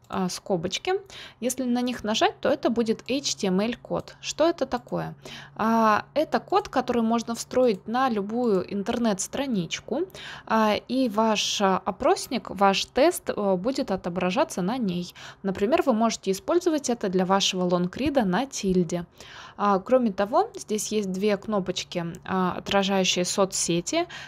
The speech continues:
Это Facebook и Twitter. А, если хотите, то можете опубликовать ваш, а, тест там,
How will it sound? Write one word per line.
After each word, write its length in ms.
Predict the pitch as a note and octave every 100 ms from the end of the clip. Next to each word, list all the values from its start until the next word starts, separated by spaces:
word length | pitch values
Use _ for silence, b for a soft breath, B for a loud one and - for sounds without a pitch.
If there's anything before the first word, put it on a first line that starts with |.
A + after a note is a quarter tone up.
| B
Это 260 | A#3 A#3 F#3+
Facebook 800 | - F#3 E3+ E3+ F3+ F4 F#4 - -
и 140 | C#4+
Twitter. 560 | - F3+ F#3 F#3 F3 E3+ - B B -
А, 240 | G3+ G3+
если 360 | G3 A#3+ C4+ A#3+
хотите, 460 | B3 A#3+ G4 -
то 180 | - G#3
можете 480 | F#3+ A#3 C#4+ B3 F#3+
опубликовать 840 | F#3 F#3 F#3 F#3+ G#3+ G3+ F#3 -
ваш, 460 | F#3+ F#3 - - -
а, 300 | F#3 F3+ E3 -
тест 400 | B3 F4 - - _ -
там, 320 | F3+ F3